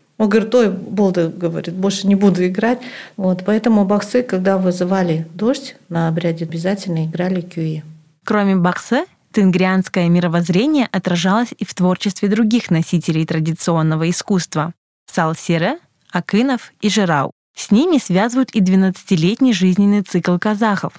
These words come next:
Speaker 2: Мушель-жаз.
Speaker 1: Первый Мушель тринадцать лет, потом двадцать пять лет,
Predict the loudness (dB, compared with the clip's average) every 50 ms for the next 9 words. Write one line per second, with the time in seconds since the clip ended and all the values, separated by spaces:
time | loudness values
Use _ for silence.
0 | _ _ _ _ _ _ -2 0 0 0 0 0 0 0 2 2 0 0 0 -2
1 | -6 -12 -16 _ _ _ -6 -4 -4 -2 -2 -2 -4 -4 -4 -4 -6 -6 -6 -6
2 | -6 -4 -4 -4 -4 -6 -8 -10 -10 -8 -6 -4 -4 -4 -6 -8 -10 -6 -4 -4
3 | -4 -2 -4 -4 -6 -8 -12 -20 -12 -8 -8 -8 -6 -6 -4 -4 -4 -4 -4